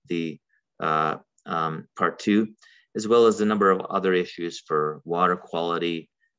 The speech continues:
and, uh, you know, pasture water systems, et cetera. We, Agri-, Alberta Agriculture has one of the best websites in the world for,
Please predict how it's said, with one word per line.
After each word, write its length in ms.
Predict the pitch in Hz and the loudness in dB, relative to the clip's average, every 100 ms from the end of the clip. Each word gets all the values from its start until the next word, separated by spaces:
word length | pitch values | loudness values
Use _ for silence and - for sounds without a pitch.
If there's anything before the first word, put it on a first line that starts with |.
| _ | _
and, 440 | 80 76 78 76 73 - - | -10 -8 -6 -8 -10 -14 -8
uh, 340 | 73 73 76 - _ _ | -4 -4 -4 -10 _ _
you 160 | - 82 | -12 -8
know, 180 | 82 - | -8 -10
pasture 360 | - 80 80 85 | -4 -2 -2 0
water 320 | 80 82 - | 2 2 0
systems, 540 | - 82 - 80 80 73 | -4 -10 -8 -10 -10 -12
et 140 | 71 | -10
cetera. 380 | - 78 78 73 _ _ _ - | -4 -2 -2 -4 _ _ _ -2
We, 260 | 92 92 | 0 0
Agri-, 380 | 95 95 98 101 - | 0 0 0 0 -2
Alberta 300 | 95 95 95 | -2 0 0
Agriculture 560 | 92 92 92 92 92 92 | 0 0 -4 -6 -10 -8
has 260 | 87 82 - | -8 -8 -10
one 220 | - 92 | -8 -6
of 80 | 85 | -4
the 80 | 87 | -4
best 220 | 87 - 87 | -4 -4 -4
websites 540 | - - 85 - - 92 | -4 -4 -6 -6 -16 -12
in 100 | 82 | -6
the 80 | |
world 200 | 82 82 | -2 -4
for, 280 | - 82 78 | -2 -4 -4